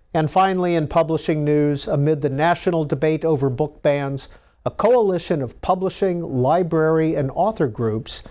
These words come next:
is calling on members of the book community to reaffirm the nineteen fifty-three Freedom to Read Statement. Issued seventy years ago, the Freedom to Read Statement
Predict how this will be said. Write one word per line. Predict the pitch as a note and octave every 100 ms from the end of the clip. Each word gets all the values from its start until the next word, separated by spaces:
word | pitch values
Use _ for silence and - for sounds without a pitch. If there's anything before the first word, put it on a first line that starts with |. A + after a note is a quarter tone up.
| - _ -
is | B2 -
calling | D#3+ E3+ F3 D#3+
on | D3 C3
members | C#3+ D#3 D#3 D3
of | D3+ A#2+
the |
book | A2 F#3+ -
community | G#3 G#3 G3 C#3+ G2+ - - _ -
to | C#3
reaffirm | A2+ D#3+ F3+ F3 F3 E3+ F#3 G#3 - -
the | A#2+
nineteen | A#2 E3 G3+ - F#3+ G3 F3+
fifty-three | F3+ E3+ - E3+ - D3+ C#3+ C#3+ C#3+ - _
Freedom | - D#3+ E3 E3 D#3+
to | -
Read | C3 B2+ C3 B2+
Statement. | - - C3+ F#2+ F#2+ - - - _ - - _ -
Issued | F3 - D#3+ B2
seventy | - A3+ A#3 A3+ G#3
years | G3 G3 F3+
ago, | C3 F#2 - - - -
the | A#2+
Freedom | - D#3+ F3 G3
to | -
Read | F3+ F3+ F#3
Statement | - - F3+ G#2+ G#2+ G#2+